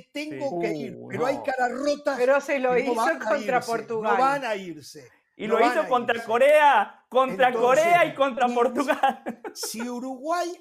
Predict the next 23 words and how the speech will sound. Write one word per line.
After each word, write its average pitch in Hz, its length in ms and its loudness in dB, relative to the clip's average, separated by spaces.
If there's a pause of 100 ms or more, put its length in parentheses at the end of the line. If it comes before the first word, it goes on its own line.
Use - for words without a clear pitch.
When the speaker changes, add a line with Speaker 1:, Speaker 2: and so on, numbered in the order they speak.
Speaker 1:
hace 254 300 -6
Speaker 3:
Y 254 40 -4
contra 285 160 -2
Speaker 1:
algo - 160 -4
Speaker 3:
se-, - 120 -8
Speaker 1:
como 208 200 -6
lo 208 80 -6
Speaker 3:
contra 185 220 -6
Speaker 1:
que 160 40 -2
Speaker 3:
Ghana, 180 180 4
Speaker 1:
hizo 151 60 0
Speaker 3:
segundo 156 240 -4
Speaker 1:
Real 247 180 0
Speaker 3:
tiempo. 254 180 -8
Speaker 1:
Madrid, 220 600 -8 (500)
Real 214 420 -4
Madrid, 220 460 -10 (340)
yo 320 500 -14
tengo 294 300 -12
que 254 80 -8
desaparecer 220 680 -10
del 208 160 -6
mapa 202 480 -12